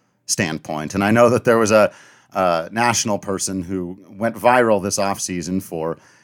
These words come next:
uh, his Raimel Tapia takes, which is always really funny to me when somebody says ninety percent of what I've been saying for years and it sort of goes viral. Uh, <laughs> I'm like, "All right, uh, okay, sure."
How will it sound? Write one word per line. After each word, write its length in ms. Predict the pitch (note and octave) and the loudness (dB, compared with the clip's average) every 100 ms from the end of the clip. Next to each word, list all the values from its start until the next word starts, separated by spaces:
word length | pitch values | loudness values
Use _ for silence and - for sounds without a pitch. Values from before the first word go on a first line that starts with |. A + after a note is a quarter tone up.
| _ - | _ -20
uh, 120 | F2 | -8
his 220 | G#2 G2+ | -4 2
Raimel 300 | A2+ G2+ F#2 | 4 4 0
Tapia 400 | - F2+ F#2 E2+ | 0 -2 -2 -6
takes, 340 | - D2+ D2+ | -8 -12 -6
which 140 | C3+ D3 | -2 4
is 80 | D#3+ | 8
always 300 | F3 C#3+ B2 | 8 6 4
really 160 | A#2 | 0
funny 260 | - G#2 F#2+ | 0 -4 -4
to 140 | - | -6
me 160 | E2+ D#2 | -10 -12
when 120 | D#2+ | -10
somebody 300 | - F#2+ F2+ | -6 -4 -4
says 320 | - F#2+ F2+ | -2 -2 -2
ninety 300 | G2+ F#2 F2+ | -4 -4 -6
percent 420 | F2+ F2 F2+ E2+ | -10 -10 -10 -8
of 100 | E2+ | -6
what 140 | G#2+ G2 | -2 2
I've 260 | G2+ E2+ - | 0 -2 -6
been 180 | G2+ F2+ | -4 -2
saying 340 | - F#2+ F#2+ | -2 -2 -4
for 140 | - | -4
years 560 | F#2 E2 F#2 F#2 G2 F#2+ | -10 -6 -4 -2 -2 -4
and 300 | - F#2 F2 | -6 -6 -6
it 180 | E2 - | -6 -10
sort 240 | - F#2 F2 | -12 -8 -8
of 120 | D2+ | -6
goes 240 | F#2+ F2 | -4 -4
viral. 520 | - E2 F2+ F#2+ G2 - - - _ _ | -2 -2 0 0 -2 -4 -20 -20 _ _
Uh, 160 | F#2 F2+ | -2 0
<laughs> 140 | - - E3+ | 2 4 6
I'm 80 | D3+ | 4
like, 160 | C3 G#2+ | 2 0
"All 200 | A2+ A#2 | 0 2
right, 220 | G#2 A#2 | 0 -2
uh, 240 | A2 G#2 F#2 - - - - | -2 0 0 -6 -18 -12 -8
okay, 320 | A#2+ A#2+ B2 - - - | 2 4 4 -2 -20 -20
sure." 420 | - - G#3 - | -6 2 4 4